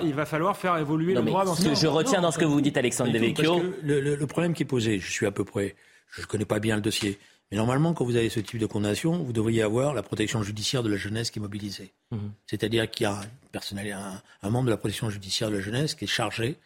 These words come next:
Speaker 3: d'aller, euh, suivre cette personne-là, au moins jusqu'à sa majorité.
Speaker 2: Mhm.
Speaker 3: Donc, il vient régulièrement, qui va lui demander des rendez-vous, qui va regarder discrètement, euh,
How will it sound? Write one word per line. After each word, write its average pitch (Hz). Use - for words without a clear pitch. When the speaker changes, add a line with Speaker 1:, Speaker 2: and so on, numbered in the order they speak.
Speaker 3:
d'aller, 104
euh, 90
suivre 135
cette -
personne-là, 113
au 117
moins 123
jusqu'à 120
sa 117
majorité. 104
Speaker 2:
Mhm. 107
Speaker 3:
Donc, 101
il -
vient 107
régulièrement, 107
qui 120
va 107
lui 107
demander 107
des 110
rendez-vous, 110
qui 113
va 110
regarder 107
discrètement, 113
euh, 101